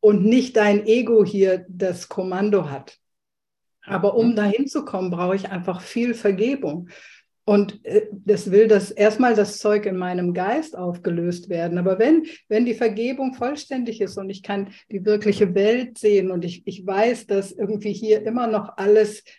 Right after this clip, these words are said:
Speaker 1: nach Gottes Plan läuft, auch wenn die Gesetze im Himmel hier umgekehrt sind und sich gegen die Kinder Gottes richten und die das gegen sich richten und sich Leid machen, dass immer noch die Geso-, Gesetze Gottes hier wirken.
Speaker 2: Okay.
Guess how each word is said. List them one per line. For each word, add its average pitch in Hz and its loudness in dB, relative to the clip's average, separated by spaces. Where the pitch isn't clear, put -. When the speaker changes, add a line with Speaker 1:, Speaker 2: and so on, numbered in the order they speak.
Speaker 1:
nach 196 -2
Gottes 208 0
Plan 226 -2
läuft, 202 2
auch 190 -6
wenn 208 0
die 202 -6
Gesetze 208 -4
im 202 -4
Himmel 233 -4
hier 208 -2
umgekehrt 220 -4
sind 196 -6
und 190 -4
sich 180 -8
gegen 220 -4
die 196 -6
Kinder 185 -2
Gottes 180 -6
richten 190 -2
und 185 -6
die 196 0
das 185 -6
gegen 226 -4
sich 175 -6
richten 175 -6
und 180 -4
sich 156 -8
Leid 208 -2
machen, 190 -4
dass 202 -4
immer 294 2
noch 240 2
die 214 -2
Geso-, 185 -2
Gesetze 202 0
Gottes 190 0
hier 202 2
wirken. 180 -2
Speaker 2:
Okay. - -12